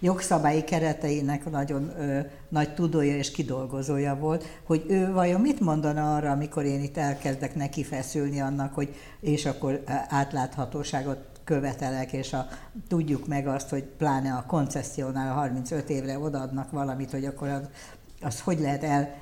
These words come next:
elfedni egy ilyen magántőke alapba, hogy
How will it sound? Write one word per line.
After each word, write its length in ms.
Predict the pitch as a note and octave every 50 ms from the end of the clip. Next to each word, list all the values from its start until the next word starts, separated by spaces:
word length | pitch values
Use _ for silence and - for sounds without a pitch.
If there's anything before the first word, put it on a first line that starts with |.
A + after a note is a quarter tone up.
| - -
elfedni 600 | E3+ D#3+ D3+ C#3+ - - - C3 C3 C#3+ C#3+ C#3
egy 180 | C#3 C#3 C3+
ilyen 280 | C#3+ C#3 C3+ C#3+ D3+ - -
magántőke 880 | D#3+ D3+ D3+ C#3+ C#3+ C3+ C3 C#3 C3+ - E3 C3+ C3 - D3 C3 C#3+ - - - - - F3+ E3+ E3+ F3 - -
alapba, 580 | F#3 D3+ C#3 C3+ C3+ C3+ C#3+ D3 C#3 D3 - - - -
hogy 180 | - C#3 D3+ D3+